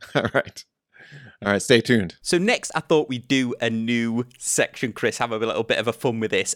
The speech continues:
Speaker 2: and I'll pick a watch, or we'll take it in turns picking watches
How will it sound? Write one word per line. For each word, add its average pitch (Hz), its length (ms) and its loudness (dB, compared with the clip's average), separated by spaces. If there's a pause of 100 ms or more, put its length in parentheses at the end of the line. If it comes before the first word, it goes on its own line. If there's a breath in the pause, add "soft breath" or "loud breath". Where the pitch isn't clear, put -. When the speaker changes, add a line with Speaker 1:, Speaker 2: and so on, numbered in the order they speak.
Speaker 2:
and 117 200 -4
I'll 120 140 -2
pick - 380 -8
a 165 40 0
watch, 123 520 -2 (220)
or 107 340 2
we'll 113 140 -2
take 123 280 -2
it 98 40 -4
in 107 100 -4
turns 104 300 -2
picking 104 320 -8
watches 95 580 -4